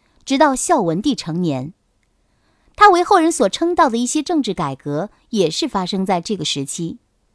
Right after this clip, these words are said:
比如大名鼎鼎的均田制，这项制度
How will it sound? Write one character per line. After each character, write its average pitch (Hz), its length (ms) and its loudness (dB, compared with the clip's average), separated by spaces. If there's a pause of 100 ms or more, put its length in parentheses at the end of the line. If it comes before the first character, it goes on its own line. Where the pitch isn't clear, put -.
(200)
比 226 120 2
如 214 320 2 (240)
大 285 180 6
名 226 200 2
鼎 240 240 0
鼎 214 220 0
的 160 140 -2
均 330 320 0
田 151 260 -4
制， 175 280 -6 (760)
这 427 160 6
项 294 200 4
制 269 140 -2
度 196 280 0